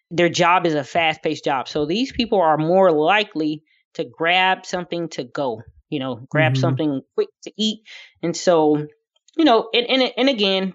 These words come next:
Speaker 1: places that have high foot traffic is what we're always looking for, because the more people, the more possibilities of someone using your machine.
Speaker 2: For sure.
Speaker 1: So,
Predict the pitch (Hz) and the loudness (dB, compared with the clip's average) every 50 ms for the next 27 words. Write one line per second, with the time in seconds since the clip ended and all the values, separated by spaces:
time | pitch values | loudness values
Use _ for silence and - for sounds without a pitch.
0 | _ - - 202 208 247 - - 277 240 - - 214 208 170 - - - - 185 | _ -4 -4 -2 -2 -2 -4 -6 -8 -6 -4 -2 0 0 0 -2 -6 -6 -2 0
1 | 180 175 170 165 165 160 156 - _ _ _ _ _ _ _ _ _ _ - - | 2 4 4 2 2 0 -2 -8 _ _ _ _ _ _ _ _ _ _ -16 -8
2 | - 196 190 190 190 190 - - 190 185 - - - 170 156 160 165 - 185 175 | -2 0 0 0 0 -2 -4 -4 -4 -4 -4 -6 -8 -6 -4 -4 -4 -6 -8 -8
3 | - 151 - 147 147 156 - - 147 - - - 165 165 160 147 139 135 123 131 | -8 -10 -8 -6 -6 -6 -4 -6 -8 -6 0 2 4 4 4 2 -2 -4 -8 -10
4 | 143 139 - 135 127 - - 151 147 143 156 151 _ _ _ _ _ _ _ _ | -10 -8 -8 -8 -8 -6 -6 -4 -4 -4 -6 -8 _ _ _ _ _ _ _ _
5 | _ - 156 156 165 156 - 165 151 147 147 147 - - _ _ _ _ - 131 | _ -8 -4 -4 -4 -2 0 2 2 2 2 0 -2 -10 _ _ _ _ -16 -16
6 | - - - - - 156 151 147 143 135 - - 214 262 - - 359 359 359 339 | -16 -12 -8 -2 2 4 4 4 4 4 4 4 4 4 4 4 4 4 2 0
7 | - - _ _ _ _ _ _ _ _ _ _ _ 175 170 160 156 151 156 160 | -2 -10 _ _ _ _ _ _ _ _ _ _ _ 2 4 4 4 4 4 4
8 | 160 160 156 156 147 - - 175 151 147 - 151 160 165 165 170 165 160 156 139 | 6 6 4 4 0 0 -2 -2 -2 0 0 0 0 2 2 0 0 0 0 0
9 | 151 131 - - 160 151 147 139 135 139 143 143 147 131 143 135 135 123 120 143 | -2 -2 0 0 0 2 2 2 2 2 2 2 2 2 2 2 2 0 0 2
10 | 147 147 135 131 123 123 - 147 123 117 120 110 - _ _ - - - 156 139 | 2 4 4 2 2 0 0 0 0 -2 -4 -8 -10 _ _ -16 -8 -4 -4 -2
11 | - - 147 143 139 131 - - 165 147 135 131 127 127 | -2 -2 -2 -2 -2 -4 -2 0 2 2 4 4 2 0